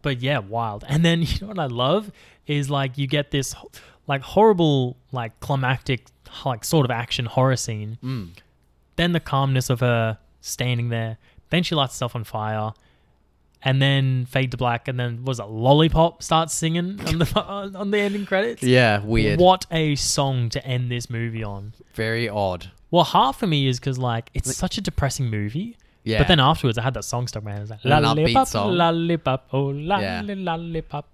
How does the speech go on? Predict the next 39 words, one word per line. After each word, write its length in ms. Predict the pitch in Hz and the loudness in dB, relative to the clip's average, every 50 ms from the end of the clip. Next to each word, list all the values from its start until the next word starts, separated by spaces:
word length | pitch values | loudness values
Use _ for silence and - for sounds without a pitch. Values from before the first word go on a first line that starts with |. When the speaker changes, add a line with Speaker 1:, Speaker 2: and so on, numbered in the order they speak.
| _ - | _ -6
Speaker 2:
I 100 | - 127 | -4 0
guess 200 | 135 147 151 - | 0 0 0 0
it 40 | 196 | 0
reflects 480 | 196 196 180 - - 123 113 110 - - | -2 -2 -4 -4 -4 -6 -6 -6 -6 -12
the 80 | 110 | -14
contrast 680 | - - 104 104 107 - - 110 101 98 95 95 - | -10 -8 -6 -6 -4 -2 0 0 2 0 0 -2 -6
of 120 | - 104 95 | -8 -8 -6
someone 560 | - 113 107 101 98 95 92 92 92 92 98 - _ _ _ _ _ _ | -6 -6 -4 -4 -4 -4 -6 -8 -10 -14 -16 -20 _ _ _ _ _ _
with 120 | - 113 113 | -8 -4 -4
this 140 | 113 104 98 | -4 -4 -4
big 400 | 104 101 - _ - 123 117 113 | -10 -14 -8 _ 0 0 0 0
grin 220 | 104 113 110 104 104 | 0 -2 0 0 -2
on 100 | 104 101 | -2 -4
their 140 | 101 98 | -4 -6
face 320 | 95 - 101 95 95 92 - | -4 -4 -4 -4 -4 -6 -8
then, 320 | - 101 92 87 90 92 92 - _ _ _ _ _ | -8 -8 -8 -8 -10 -14 -16 -18 _ _ _ _ _
you 100 | 107 98 | -8 -6
know, 100 | 87 90 | -6 -8
killing 280 | - - 117 104 98 95 | -6 -4 -4 -4 -4 -6
themselves. 460 | 92 95 92 107 98 92 92 98 120 | -10 -10 -8 -8 -6 -6 -6 -6 -6
Speaker 1:
Yeah. 300 | 123 139 131 107 110 131 - _ _ _ _ _ _ _ _ | -6 -6 -6 -6 -10 -14 -20 _ _ _ _ _ _ _ _
Speaker 2:
But, 240 | 104 98 98 - - | -8 -8 -8 -6 -6
uh, 340 | 101 95 92 92 92 90 92 92 - | -4 -4 -4 -4 -6 -6 -8 -10 -6
yeah, 260 | - 127 123 104 85 90 - - - - - _ _ | 0 2 2 2 0 -4 -10 -18 -20 -20 -20 _ _
good 140 | - 120 - | -8 -8 -6
point. 280 | 113 110 101 95 - - | -6 -6 -6 -8 -10 -8
But, 240 | - 101 95 - - | -8 -8 -8 -6 -6
um, 320 | 104 98 95 92 92 92 - _ _ _ - - - - - - - | -6 -4 -4 -6 -8 -12 -14 _ _ _ -20 -20 -20 -20 -16 -6 -2
I 600 | 147 165 170 170 165 165 165 160 160 160 165 - - - | 2 2 4 4 4 4 2 0 0 -2 -2 -4 -6 -6
was 240 | 160 156 156 147 | -2 0 0 0
not 200 | 156 170 220 247 | 2 2 2 0
expecting 640 | 294 - - - - - - 151 143 143 - 170 170 | 0 -2 -6 -10 -8 -2 0 0 0 0 -4 -8 -8
the 60 | 165 | -8
first 360 | 147 - - 131 123 127 - - | -10 -4 -2 0 0 0 -2 -4
time 160 | 143 131 120 | -6 -6 -4
I 80 | 113 | -6
saw 220 | 110 - - 104 104 | -6 -6 -6 -6 -6
this 120 | 104 104 - | -6 -8 -8
film 520 | - 107 98 95 92 92 92 90 90 95 | -10 -8 -8 -8 -8 -10 -10 -12 -14 -16